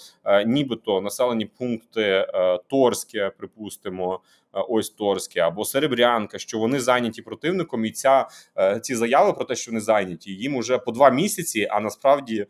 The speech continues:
ну, це зовсім не відповідає дійсності. Від слова зовсім. Тому як тут взагалі наші війська тримають оборону, е, в тих умовах, які, е,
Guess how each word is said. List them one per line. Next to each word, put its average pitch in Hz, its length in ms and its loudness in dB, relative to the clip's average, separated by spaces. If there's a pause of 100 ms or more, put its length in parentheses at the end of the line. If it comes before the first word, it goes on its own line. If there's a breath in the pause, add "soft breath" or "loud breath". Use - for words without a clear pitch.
(720 soft breath)
ну, 127 100 2
це 123 140 -4
зовсім 110 320 2
не 95 60 -10
відповідає 95 340 -8
дійсності. - 580 -20
Від 120 140 -6
слова 147 280 2
зовсім. 98 600 0
Тому 160 440 0
як - 400 2
тут 147 120 -6
взагалі 139 400 0
наші 120 300 -6
війська 113 300 0
тримають 110 420 -6
оборону, 147 540 -2 (300 loud breath)
е, 113 180 6
в - 140 -2
тих 120 200 -4
умовах, 113 360 0
які, 107 220 -6
е, 101 180 -2